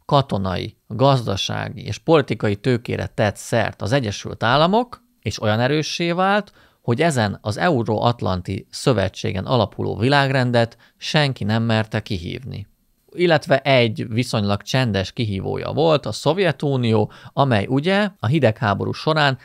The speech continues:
nem tudta tartani a gazdasági lépést az Egyesült Államokkal, ezáltal a katonai lépést sem tudta tartani, így felbomlott ezerkilencszázkilencvenegyben,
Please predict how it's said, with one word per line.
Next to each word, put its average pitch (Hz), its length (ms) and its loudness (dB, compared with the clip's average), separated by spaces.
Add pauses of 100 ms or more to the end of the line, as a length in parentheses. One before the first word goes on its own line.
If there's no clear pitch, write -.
(120)
nem 151 260 0
tudta 113 280 -4
tartani 113 480 0
a 98 80 -2
gazdasági 101 640 -2
lépést 101 520 -2
az 104 80 -6
Egyesült 104 500 -6
Államokkal, 151 680 0 (240)
ezáltal 101 600 2
a 92 60 -4
katonai 143 480 -2
lépést 156 440 -4
sem 135 200 -4
tudta 131 280 -4
tartani, 110 600 0 (320)
így 131 360 2
felbomlott 107 760 0
ezerkilencszázkilencvenegyben, 107 1700 -2